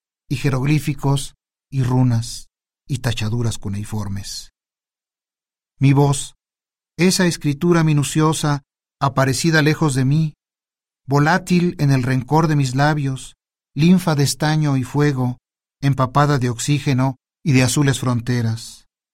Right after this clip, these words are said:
A él no le importaba que yo desfalleciera. Era una especie de nómada tirano, empeñado en construir estos avances hacia alguna parte babilónica. "Avanza, camina",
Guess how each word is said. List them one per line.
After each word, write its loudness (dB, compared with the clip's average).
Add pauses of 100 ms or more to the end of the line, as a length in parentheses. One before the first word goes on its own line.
(1200)
A 0
él 4
no 4
le 2
importaba 0 (340)
que 2
yo 4
desfalleciera. 0 (680)
Era 2
una 6
especie 0
de 2
nómada 2
tirano, -2 (460)
empeñado 4
en 4
construir 0
estos -2
avances 0 (320)
hacia 0
alguna 2
parte 0
babilónica. -2 (1120)
"Avanza, 0 (340)
camina", 2